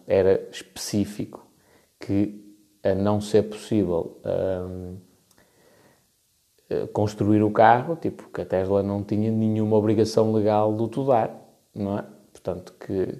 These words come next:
que nem, e nem te devolvia o dinheiro. Portanto, naquele caso, estavas a pagar cem mil dólares para fazer parte de um clube de maluquinhos, entre aspas, ok?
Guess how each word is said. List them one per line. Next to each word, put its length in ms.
que 340
nem, 560
e 60
nem 180
te 100
devolvia 440
o 40
dinheiro. 340
Portanto, 280
naquele 260
caso, 300
estavas 240
a 60
pagar 280
cem 180
mil 220
dólares 440
para 160
fazer 200
parte 260
de 60
um 100
clube 420
de 100
maluquinhos, 640
entre 220
aspas, 300
ok? 340